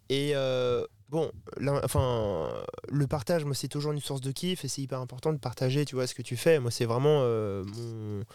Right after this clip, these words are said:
mon bonheur et c'est pour ça que je prends autant de, de temps à le faire. Et j'ai aussi les retours qui vont avec, tu vois, les,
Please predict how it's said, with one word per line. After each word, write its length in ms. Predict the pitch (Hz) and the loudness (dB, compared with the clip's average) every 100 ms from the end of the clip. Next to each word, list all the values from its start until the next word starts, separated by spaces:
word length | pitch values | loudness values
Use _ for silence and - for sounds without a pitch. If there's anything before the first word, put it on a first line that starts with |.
| - _ _ - | -20 _ _ -2
mon 100 | 120 | 2
bonheur 340 | 123 147 175 160 | 4 4 2 0
et 20 | |
c'est 120 | - | -2
pour 120 | - | -6
ça 120 | - | -4
que 60 | 147 | -4
je 40 | |
prends 320 | - 175 117 - | -2 2 2 4
autant 340 | 135 127 143 135 | 0 2 0 0
de, 460 | 127 120 117 113 113 | -2 -2 -2 -4 -2
de 120 | 110 | 0
temps 260 | - 185 196 _ | 4 2 0 _
à 80 | 120 | -2
le 80 | 120 | -2
faire. 260 | 165 190 - - - - - | -2 -4 -6 -18 -16 -18 -6
Et 180 | 127 131 | 2 6
j'ai 100 | 120 | 6
aussi 240 | 127 120 143 | 4 2 -2
les 60 | |
retours 320 | 123 135 - | -2 -2 -4
qui 120 | - 135 | -4 2
vont 120 | 135 | 4
avec, 200 | 160 175 | 6 4
tu 80 | - | 4
vois, 140 | 139 | 4
les, 840 | 135 123 120 117 117 117 117 123 | 6 6 6 4 4 4 4 2